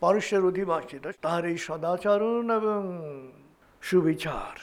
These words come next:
জন্যে তাকে ভালোবাসতে শুরু করলো এবং তাকে শ্রদ্ধা করতে শুরু করলো। তো একদিন সিরিয়া থেকে বনু তাইম গোত্রের একজন ব্যক্তি, সে ওখানে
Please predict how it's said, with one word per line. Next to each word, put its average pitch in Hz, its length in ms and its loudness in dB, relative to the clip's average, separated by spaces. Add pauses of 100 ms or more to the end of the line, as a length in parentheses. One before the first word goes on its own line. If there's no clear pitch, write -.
(600)
জন্যে 156 480 -4 (280)
তাকে 151 220 0
ভালোবাসতে 170 680 0
শুরু 220 300 -8
করলো 254 560 2
এবং 202 500 2 (360)
তাকে 143 460 -2 (480)
শ্রদ্ধা 180 520 4
করতে - 340 -10
শুরু 104 360 -10
করলো। - 360 -18 (340)
তো 185 80 2
একদিন 180 460 4 (360)
সিরিয়া 220 300 4
থেকে 185 380 -4 (680)
বনু 196 240 4
তাইম 202 440 4
গোত্রের 147 440 -2 (1160)
একজন 139 540 -4
ব্যক্তি, 185 340 -10 (200)
সে 170 400 0 (840)
ওখানে 160 460 -4